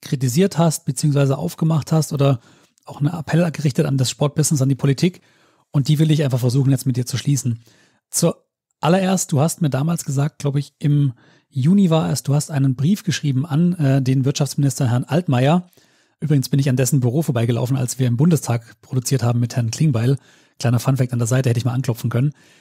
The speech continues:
Du hast ihm einen Brief geschrieben und gefragt, "Wie schaut's denn aus? Was macht ihr denn jetzt für unsere Branche?"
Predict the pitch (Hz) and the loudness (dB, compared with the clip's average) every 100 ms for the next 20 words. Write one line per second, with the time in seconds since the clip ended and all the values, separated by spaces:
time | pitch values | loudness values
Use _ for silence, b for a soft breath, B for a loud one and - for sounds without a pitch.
0 | b - 151 190 165 156 214 - - 156 | b 0 2 4 4 2 2 0 2 4
1 | 185 202 - 147 - - 143 170 - - | 4 2 -2 -4 -2 -2 0 -2 -4 -20
2 | _ 143 135 151 165 156 160 180 165 - | _ -4 -2 0 0 0 0 0 0 0
3 | - 139 165 - 147 123 127 - 135 123 | -4 -2 -2 0 0 2 0 -2 -2 0
4 | 120 117 120 113 | 0 0 0 0